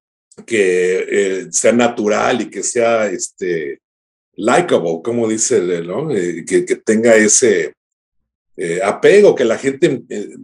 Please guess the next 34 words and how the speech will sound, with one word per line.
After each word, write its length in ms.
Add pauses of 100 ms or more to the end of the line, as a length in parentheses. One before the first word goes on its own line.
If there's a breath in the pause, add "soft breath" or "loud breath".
(320)
confianza, 720
¿no? 160
Que, 260
que 100
le 160
confíen. 600 (640)
Y, 280
em, 500 (600)
y 120
después, 640 (120)
pues 180
también 280
saber, 380
¿no? 160
O 60
sea, 440 (420)
¿cuál 200
es 120
tu 120
mercado 800
y 180
cómo 460
vas 360
a 60
venderlo? 500
¿A, 40
a 180
dónde 260
va 120
a 20
ser 220
este 240
comercial, 640
no? 280